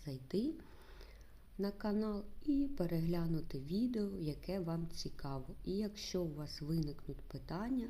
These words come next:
ви можете задати питання вже в чаті групи по завивці. Багато хто скептично віднесеться до онлайн-курсу, е, бо це ж онлайн, а робимо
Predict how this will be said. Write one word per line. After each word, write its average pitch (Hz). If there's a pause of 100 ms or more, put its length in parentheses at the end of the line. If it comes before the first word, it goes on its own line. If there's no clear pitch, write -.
(100)
ви 151
можете 170 (460)
задати 214
питання 180 (220)
вже 165 (560)
в 160 (220)
чаті 147 (120)
групи 143
по 147
завивці. 135 (1800)
Багато 247
хто 262
скептично -
віднесеться 170
до 170
онлайн-курсу, 175
е, 190
бо 165
це 165
ж 196
онлайн, 294 (540)
а 175
робимо 151